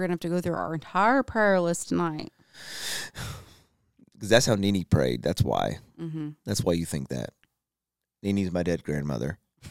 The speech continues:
Speaker 1: <laughs>
Speaker 2: What? She is.
Speaker 1: Just the way you said it. It's a matter
Speaker 2: She's
Speaker 1: of fact, like,
Speaker 2: fantastic.
Speaker 1: yeah.
Speaker 2: I love
Speaker 1: Best,
Speaker 2: that woman.
Speaker 1: best human ever.
Speaker 2: <laughs>
Speaker 1: Um,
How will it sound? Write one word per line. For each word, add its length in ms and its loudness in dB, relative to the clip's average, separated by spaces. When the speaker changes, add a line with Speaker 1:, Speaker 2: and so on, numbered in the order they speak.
Speaker 1:
<laughs> 1120 6
Speaker 2:
What? 340 8
She 180 10
is. 320 10
Speaker 1:
Just 120 -4
the 60 0
way 80 0
you 100 -2
said 180 -6
it. 60 -6
It's 160 -10
a 40 -2
matter 180 0
Speaker 2:
She's 100 2
Speaker 1:
of 60 2
fact, 200 6
like, 80 4
Speaker 2:
fantastic. 500 0
Speaker 1:
yeah. 120 -18
Speaker 2:
I 60 -4
love 160 4
Speaker 1:
Best, 180 2
Speaker 2:
that 40 -2
woman. 320 -6
Speaker 1:
best 220 -10
human 200 -8
ever. 240 -10
Speaker 2:
<laughs> 320 0
Speaker 1:
Um, 540 4